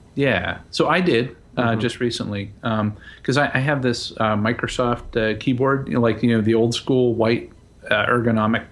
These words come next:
Speaker 1: uh, natural keyboard
Speaker 2: Mm-hmm,
Speaker 1: thing.
Speaker 2: sure, yeah.
Speaker 1: You, you can't buy 'em anymore. Um, and it was just, like, I've had it for, uh, I don't know, fifteen years or something. And i-, it's like, I love it. It works great with my,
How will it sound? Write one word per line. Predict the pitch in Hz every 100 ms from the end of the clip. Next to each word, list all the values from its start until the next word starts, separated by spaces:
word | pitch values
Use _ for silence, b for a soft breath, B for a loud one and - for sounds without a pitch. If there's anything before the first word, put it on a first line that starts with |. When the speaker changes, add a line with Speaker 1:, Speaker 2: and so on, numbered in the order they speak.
| -
Speaker 1:
uh, | 110 104 104 104 104
natural | 110 113 123 110
keyboard | - 117 123 127 131 - -
Speaker 2:
Mm-hmm, | 123
Speaker 1:
thing. | 131
Speaker 2:
sure, | 135 131 131
yeah. | 127 131 - -
Speaker 1:
You, | 139 -
you | 127
can't | 120 170 123
buy | 131
'em | 117
anymore. | 101 95 90 - B B B B B -
Um, | 120 110 107 107 - - -
and | 135
it | 147
was | 151 131 -
just, | 131 113 -
like, | - 107
I've | 107
had | 95 127 123
it | 107
for, | - 110 101 -
uh, | - - - - - -
I | 107 107
don't | 98
know, | 87 87 - -
fifteen | - 117 - 117
years | 104 104 101 101
or |
something. | - 113 104 104 110
And | 110 107 104 98 B B - - -
i-, |
it's | 131 135 127 -
like, | 123 110
I | 113
love | 104 110 120
it. | 117 120
It | 107
works | 113 117 -
great | - 117 110 -
with | 101
my, | 107